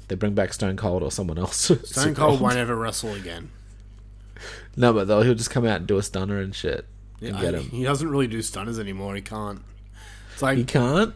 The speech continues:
Speaker 2: Uh, it's like Hogan. He can't ever really do a leg drop again.
Speaker 1: Oh.
Speaker 2: He's had too many surgeries and, yeah, fucked himself.
Speaker 1: Well, maybe he just, like, sends in Kevin Owens and he does a stunner for him and he
Speaker 2: <laughs>
Speaker 1: just puts his fucking foot on him.
Speaker 2: Yeah.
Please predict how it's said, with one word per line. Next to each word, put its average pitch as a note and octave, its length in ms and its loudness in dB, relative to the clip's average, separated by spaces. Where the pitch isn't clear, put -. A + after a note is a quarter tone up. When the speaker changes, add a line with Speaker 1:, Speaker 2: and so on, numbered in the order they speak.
Speaker 2:
Uh, C3+ 240 0
it's B2 120 -4
like C3+ 160 -2
Hogan. A#2 480 0
He G#2+ 80 -6
can't A#2 240 -4
ever A2 200 -4
really G#2 260 -6
do G2+ 140 -6
a G2+ 40 -6
leg F#2+ 240 -8
drop G2 220 -10
again. F#2 360 -8
Speaker 1:
Oh. F2+ 320 -6
Speaker 2:
He's G#2 180 -4
had G#2+ 180 -4
too A#2+ 120 -4
many G#2+ 120 -4
surgeries F#2+ 540 -6
and, F2 220 -10
yeah, F2 180 -10
fucked - 240 -12
himself. A#2 400 0
Speaker 1:
Well, A#2+ 80 6
maybe B2+ 300 6
he C3+ 100 4
just, C3 260 4
like, A#2+ 240 6
sends A2+ 360 2
in A2 160 4
Kevin G#2 280 4
Owens F#2 380 2
and E2 100 -2
he G#2 120 0
does F#2 180 0
a G2 80 -2
stunner E2+ 300 -2
for F2 260 -4
him E2+ 80 -2
and D3+ 300 10
he - 60 -6
Speaker 2:
<laughs> - 60 -12
Speaker 1:
just - 160 -10
puts - 200 -6
his F2+ 220 -6
fucking G2+ 540 -6
foot F#2 160 -6
on F2 140 -4
him. B2+ 100 4
Speaker 2:
Yeah. G#3 560 8